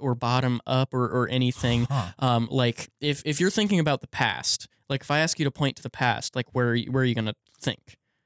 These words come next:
Speaker 1: Is it, like, off to your left? Is
Speaker 2: Left.
Speaker 1: it below you?
Speaker 2: Like, if
Speaker 1: Like
Speaker 2: I'm looking at a ti-, again, I'm looking at a timeline, which is a two D model,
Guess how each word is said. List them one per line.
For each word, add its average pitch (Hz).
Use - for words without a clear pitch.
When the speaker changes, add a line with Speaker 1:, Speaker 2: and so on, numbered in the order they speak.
Speaker 1:
Is 135
it, 120
like, 120
off 117
to -
your 110
left? 131
Is 123
Speaker 2:
Left. -
Speaker 1:
it 117
below 120
you? 147
Speaker 2:
Like, 117
if 110
Speaker 1:
Like -
Speaker 2:
I'm 156
looking 156
at 117
a 110
ti-, 139
again, 107
I'm 113
looking 117
at 101
a 101
timeline, 104
which 98
is 98
a 92
two 110
D 101
model, 92